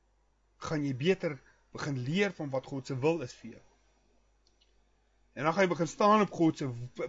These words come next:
b-, ehm, beloftes. Gaan jy weet hy is lief vir jou. Gaan jy weet hy gee om vir jou. Gaan jy volhard in gebed, gaan jy geduldig wees, gaan jy dankbaar wees. En raai wat?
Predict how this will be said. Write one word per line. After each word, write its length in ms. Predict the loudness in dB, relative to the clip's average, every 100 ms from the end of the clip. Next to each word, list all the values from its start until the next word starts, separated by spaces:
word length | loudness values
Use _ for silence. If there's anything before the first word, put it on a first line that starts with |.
| -4
b-, 100 | 0
ehm, 280 | 2 2 -2 -10 _ _ _ -20 _ -4
beloftes. 520 | 6 6 6 -4 -10 -14 -18 -20 _ _
Gaan 160 | -4 0
jy 60 | 2
weet 200 | 2 2
hy 80 | 0
is 60 | 2
lief 180 | 2 -2
vir 80 | -8
jou. 60 | -10 -12 -20 -20 _ 0
Gaan 140 | 2
jy 60 | 4 2
weet 160 | 0
hy 60 | -2
gee 160 | 0 0
om 160 | 0
vir 200 | 0 -4 -4
jou. 80 | -4 -10 -20 -6
Gaan 140 | -2 0
jy 80 | 0
volhard 420 | 0 4 2 2
in 80 | -4
gebed, 340 | -4 -4 -6 -6
gaan 140 | -8
jy 60 | -6
geduldig 400 | 0 0 0 -2
wees, 160 | -6 -8
gaan 100 | -4
jy 80 | 2
dankbaar 460 | 2 2 2 0 0
wees. 300 | -8 -16 -20 -20 -20 _ _ _ _ _ _ _ _ _ _ _ _ _ _ _ _ _ _ _ _ _
En 140 | 6 10
raai 220 | 12 12
wat? 260 | 10 6